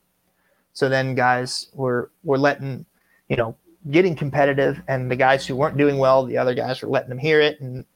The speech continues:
it got, got to the point where I get, just got more effort out of them. Um, so when, when I think about reflection of what I'm doing for our guys, um, it's, it's always, "Hey, what am I, how am I setting these guys up to enjoy what they're doing,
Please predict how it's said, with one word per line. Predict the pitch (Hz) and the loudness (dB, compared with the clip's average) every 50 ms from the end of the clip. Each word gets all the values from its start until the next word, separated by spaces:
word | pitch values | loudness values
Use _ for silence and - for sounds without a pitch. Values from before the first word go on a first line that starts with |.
| - - _ - | -20 -18 _ -8
it | 135 131 | -6 -2
got, | - 131 135 131 - - _ _ _ _ _ _ _ - | 2 2 2 2 2 -2 _ _ _ _ _ _ _ -2
got | 139 139 | 0 0
to | 139 139 | 0 -2
the | 123 - | -4 -4
point | - 156 156 - | -2 -4 -2 0
where | 139 135 | 0 0
I | 127 | 0
get, | 127 127 127 _ | -2 -6 -10 _
just | - 156 143 - | -6 -4 -2 0
got | 170 143 120 | 0 0 0
more | 135 135 131 120 - | 0 -4 -4 -4 -4
effort | 139 - - 160 - | -6 -8 -8 -10 -8
out | - - - | -8 -8 -8
of | - - _ | -10 -14 _
them. | - - - - - _ _ _ _ _ _ _ _ - - | -20 -20 -20 -20 -20 _ _ _ _ _ _ _ _ -8 -6
Um, | 117 110 110 - - | -6 -6 -6 -8 -6
so | - - 135 131 - | -2 0 0 0 0
when, | - - 123 - _ | -2 -6 -8 -8 _
when | - 127 139 | -4 0 0
I | 160 | 2
think | 165 170 175 147 | 2 0 0 0
about | 139 143 135 - | 2 2 2 2
reflection | - - - - 143 135 - - 135 120 | 0 -4 -2 0 0 0 0 -4 -8 -8
of | 117 | -4
what | 120 123 117 | -2 0 0
I'm | 131 139 147 151 143 | 2 2 0 0 0
doing | 139 139 135 131 127 | 0 0 0 -2 -4
for | 127 - - 143 139 139 135 117 | -8 -4 0 2 2 2 2 2
our | 101 98 | 0 0
guys, | 120 131 147 147 147 139 143 - - _ _ _ _ _ _ _ _ _ | 0 2 2 2 0 -2 -4 -8 -12 _ _ _ _ _ _ _ _ _
um, | - 117 98 95 90 95 | -12 -10 -10 -10 -12 -12
it's, | 127 - - | -16 -12 -10
it's | - 135 - | -6 -4 -2
always, | 120 120 127 123 113 113 - - - - - _ _ _ _ _ _ _ _ _ _ _ _ _ _ | 0 0 0 -2 -4 -6 -10 -12 -12 -14 -18 _ _ _ _ _ _ _ _ _ _ _ _ _ _
"Hey, | - 123 | -12 -10
what | 113 123 135 135 135 | -4 0 2 2 2
am | 131 127 | 2 0
I, | - 110 92 - _ - 90 - - - - - - _ - | -2 -6 -8 -14 _ -20 -20 -20 -20 -20 -20 -20 -20 _ -2
how | - - 185 175 | 2 4 4 4
am | 143 | 4
I | 127 123 | 0 -2
setting | - - 147 139 135 131 | -4 0 0 0 0 0
these | 127 127 131 | -4 -6 -4
guys | - 131 120 123 131 | -2 -2 -2 0 -2
up | 135 131 131 _ _ _ - - - - | -4 -6 -8 _ _ _ -12 -12 -10 -6
to | - 131 127 | -4 -4 -2
enjoy | 127 131 135 135 143 _ - 139 135 135 147 160 | -2 -4 -6 -8 -10 _ -4 0 0 2 2 2
what | 165 165 | 0 0
they're | - 160 160 | 0 0 0
doing, | 160 170 170 180 185 190 208 | 2 2 2 2 2 0 -2